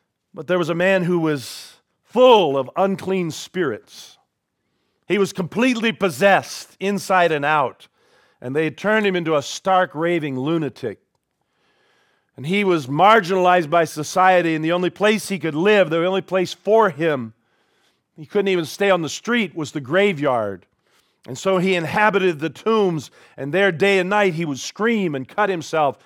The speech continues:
and he was a threat to himself and to anybody that would get near. He was uncontrollable. They would bind him up with chains, and he would break the chains because he was full of all these demonic spirits that controlled his life. And there in the tombs, Jesus finds him.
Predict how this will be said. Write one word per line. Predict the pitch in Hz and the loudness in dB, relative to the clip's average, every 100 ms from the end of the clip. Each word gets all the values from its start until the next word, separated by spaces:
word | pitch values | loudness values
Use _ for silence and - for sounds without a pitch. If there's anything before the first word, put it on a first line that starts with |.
| - - | -20 -10
and | 143 | -4
he | 165 | -4
was | 147 | -4
a | 160 | -6
threat | - 208 196 | 0 0 0
to | 170 | -4
himself | 156 127 226 214 147 | -6 -2 4 4 2
and | 156 | -4
to | 147 | -4
anybody | 202 214 196 | -4 0 0
that | 175 151 | 0 -2
would | 143 | -4
get | 147 107 | -6 -6
near. | 120 104 87 _ _ _ _ _ _ | -6 -8 -10 _ _ _ _ _ _
He | 170 | -4
was | 180 | 0
uncontrollable. | 202 214 190 180 - 175 151 123 113 | 2 2 0 -6 0 0 0 -2 -2
They | 143 170 | 0 0
would | 151 123 - _ _ | -2 -6 -20 _ _
bind | 120 190 220 202 | 2 4 4 2
him | 196 | 4
up | 196 170 | 2 0
with | 165 | -6
chains, | - 208 202 170 143 | -4 -2 0 0 -2
and | 151 143 | -6 -4
he | 165 | -6
would | 139 110 | -6 0
break | 180 190 | 0 0
the | - | -4
chains | 156 - 170 156 131 101 | -8 -4 -4 -2 -6 -10
because | 127 - 147 127 - _ - | -14 -6 -4 -4 -10 _ -10
he | 165 | -6
was | 139 | -6
full | - - 202 | -8 -4 -2
of | 135 | 0
all | 139 139 | -2 -2
these | 127 110 | -2 -8
demonic | 131 123 127 113 | -8 -6 -6 -8
spirits | - - 156 117 101 | -14 -14 -8 -8 -10
that | 107 - | -18 -18
controlled | 98 - 104 90 | -16 -10 -10 -12
his | 80 | -12
life. | 104 95 90 _ _ _ _ _ _ _ _ _ _ _ _ _ | -10 -10 -12 _ _ _ _ _ _ _ _ _ _ _ _ _
And | 107 | -12
there | 113 170 | -4 -2
in | 165 | 0
the | 147 | -2
tombs, | 139 202 208 175 135 | -2 0 2 2 -4
Jesus | 175 175 139 147 | -4 -4 -4 -8
finds | - 202 226 180 | 2 2 2 0
him. | 190 147 95 | 0 0 -6